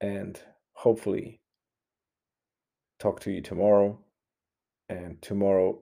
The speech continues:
is about my second hike from Monday, where after work I jumped into the car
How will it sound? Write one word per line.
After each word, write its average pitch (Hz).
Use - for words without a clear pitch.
is 87
about -
my 87
second 98
hike 80
from 98
Monday, 85
where 95
after 104
work 87
I 107
jumped 95
into 95
the 90
car 78